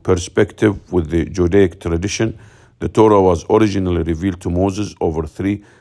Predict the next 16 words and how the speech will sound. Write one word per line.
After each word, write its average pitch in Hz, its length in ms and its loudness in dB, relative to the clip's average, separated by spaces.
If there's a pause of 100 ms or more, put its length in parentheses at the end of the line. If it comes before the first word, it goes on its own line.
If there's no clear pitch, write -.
(120)
thousand 90 400 2
years 87 260 -2
ago, 82 260 0
making 87 420 -2
it 85 260 -4
over 90 300 0 (360)
one 110 400 0 (300)
thousand 95 560 2
five 107 280 0
hundred 87 280 -6
years 95 320 -2
older 95 320 0
than 85 180 -8
the 73 80 -8
Quran. 76 460 -8 (1800)
Uh, 85 420 4